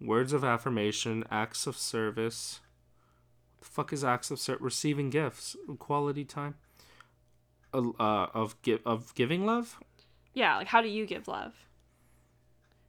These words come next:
Speaker 2: I mean, we can take a quiz right here and, and see. But I
Speaker 1: Okay,
Speaker 2: just
Speaker 1: we're
Speaker 2: wanna
Speaker 1: definitely
Speaker 2: know
Speaker 1: taking the quiz, right?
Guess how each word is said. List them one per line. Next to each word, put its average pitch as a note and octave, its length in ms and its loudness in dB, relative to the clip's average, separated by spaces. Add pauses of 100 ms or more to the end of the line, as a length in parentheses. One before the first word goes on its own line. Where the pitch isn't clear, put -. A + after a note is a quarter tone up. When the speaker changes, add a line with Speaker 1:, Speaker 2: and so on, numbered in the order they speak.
(600)
Speaker 2:
I A#3+ 80 10
mean, B3 160 4
we D#4 80 4
can F#4+ 140 4
take D#4 180 2
a A#3 80 0
quiz G#3 340 0
right F#3 200 -6
here - 420 -6
and, - 220 -8
and F#3 160 -6
see. - 400 -10 (360)
But A#2+ 160 6
I - 40 8
Speaker 1:
Okay, A#2+ 100 4
Speaker 2:
just G#2 100 4
Speaker 1:
we're - 80 6
Speaker 2:
wanna A#2 140 6
Speaker 1:
definitely C#3+ 380 6
Speaker 2:
know - 20 4
Speaker 1:
taking A#2+ 260 2
the E2+ 80 -2
quiz, A2+ 520 0
right? C#3 340 0